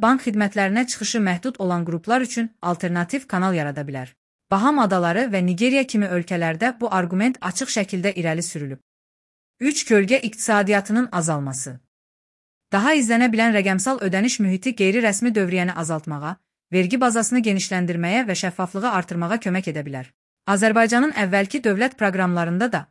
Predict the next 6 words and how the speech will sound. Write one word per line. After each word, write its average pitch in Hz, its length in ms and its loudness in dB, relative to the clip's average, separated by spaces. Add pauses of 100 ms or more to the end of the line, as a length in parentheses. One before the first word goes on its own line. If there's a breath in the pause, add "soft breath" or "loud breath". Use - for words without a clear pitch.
(160)
nağdsızlaşmanın 190 840 0 (100)
iqtisadi 190 480 -2
şəffaflıqla 226 640 -2
əlaqəsi 156 400 -4
vurğulanıb. 143 480 -6 (800)
Dörd, 277 240 4